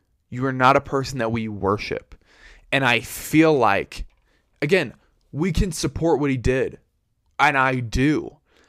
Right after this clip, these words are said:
but we stopped the entire game to bring people onto the court.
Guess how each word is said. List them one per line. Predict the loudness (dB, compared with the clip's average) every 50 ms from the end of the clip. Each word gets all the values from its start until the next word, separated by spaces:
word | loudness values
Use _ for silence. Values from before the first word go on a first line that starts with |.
| _ _ -4
but | -4 -2 -2
we | -2 -4 -2
stopped | -2 -2 -4 -4 -2 2 2 2 2 2 -2 -4 -8
the | -8 -6 -2 0 0
entire | 0 0 -4 -8 -4 -4 -4 -2 0 2 2 2 2 2 0
game | 0 0 0 0 0 -2 -4 -6 -8 -12 -16 -20 _ _ _ _ _ _ _ _ _ _ _ _ _ _ _ -4
to | -2 -2 -2
bring | -2 -2 -2 0 2 2 0 0 -4 -6
people | -4 -4 -4 -4 -2 0 0 2
onto | 4 4 4 4 4 2 0 -6 -8
the | -6 -6 -6
court. | -6 -4 -2 -2 0 0 -2 -6 _